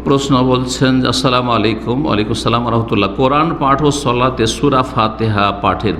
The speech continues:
পূর্বে আউযু বিল্লাহি মিনাশ শাইতানির রাজিম বলার দলিল পাচ্ছে না আমাদের কয়েকজন জেনারেল শিক্ষিত গবেষক।" মাশাআল্লাহ, জেনারেল শিক্ষিত আবার ইসলামী গবেষক, কি করে হইতে পারে? এটা হাস্যকর আসলে।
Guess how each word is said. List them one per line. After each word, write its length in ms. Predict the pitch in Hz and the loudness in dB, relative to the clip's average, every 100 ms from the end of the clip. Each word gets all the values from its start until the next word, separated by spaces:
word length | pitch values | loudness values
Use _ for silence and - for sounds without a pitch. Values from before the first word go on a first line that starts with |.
| - | 0
পূর্বে 320 | 123 107 107 | 0 2 2
আউযু 340 | 98 110 113 | 4 2 2
বিল্লাহি 400 | 113 110 120 131 | 2 2 2 0
মিনাশ 240 | 123 123 - | -2 -4 -2
শাইতানির 440 | 117 110 123 120 | -2 0 0 2
রাজিম 320 | 110 123 135 135 - - - - | 2 2 0 -2 -10 -12 -14 -2
বলার 420 | 120 127 135 120 | 2 4 2 2
দলিল 540 | 107 127 151 190 196 165 | 0 4 4 4 2 0
পাচ্ছে 440 | 151 - - 160 | -2 -2 -4 0
না 120 | 156 | 2
আমাদের 580 | 170 123 127 139 139 156 | 2 0 0 0 2 0
কয়েকজন 600 | - 135 120 110 131 147 | 0 0 0 2 2 2
জেনারেল 460 | 110 113 127 165 180 | 2 2 4 2 0
শিক্ষিত 480 | 170 170 - 160 135 | 0 -4 -2 -2 -2
গবেষক।" 880 | 92 107 107 110 - - 87 - | 0 2 2 2 0 -6 -8 -8
মাশাআল্লাহ, 680 | - - - - - 87 85 92 | -6 -4 -6 -6 -8 -6 -6 -2
জেনারেল 460 | 135 147 170 208 196 | 2 2 2 0 -2
শিক্ষিত 540 | - 143 147 165 - | -2 -4 0 0 2
আবার 360 | 147 139 170 143 | -2 0 -2 -2
ইসলামী 460 | 107 131 156 214 | 0 0 2 2
গবেষক, 480 | 160 120 92 - - - - - - - | 2 2 0 -6 -10 -14 -16 -16 -16 -4
কি 100 | 170 | -2
করে 200 | 180 185 | 2 4
হইতে 220 | 165 156 | 4 4
পারে? 180 | 147 147 - - - - - - - - - - | 0 -2 -4 -10 -14 -14 -16 -16 -16 -14 -14 -12
এটা 100 | - | -2
হাস্যকর 560 | 165 160 - - - 110 | 0 0 0 0 2 0
আসলে। 360 | 85 - - | 0 -6 -8